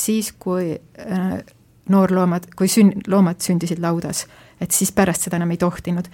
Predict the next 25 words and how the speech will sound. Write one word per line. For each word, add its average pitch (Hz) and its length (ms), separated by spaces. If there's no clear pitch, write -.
Et 180 140
kõik 233 260
see, - 160
kuidas 185 320
see 185 100
oli 170 140
seotud, 185 640
kuidas 190 320
see 185 120
oli 180 140
nii 202 260
loodu-, 202 300
noh, 180 180
looduslähedane, 175 760
see 180 140
on 180 60
meie 175 260
sihuke - 220
sõna 170 280
sellele, 170 280
mis 175 140
me 175 80
paneme, 175 340
on 180 100
ju. 190 80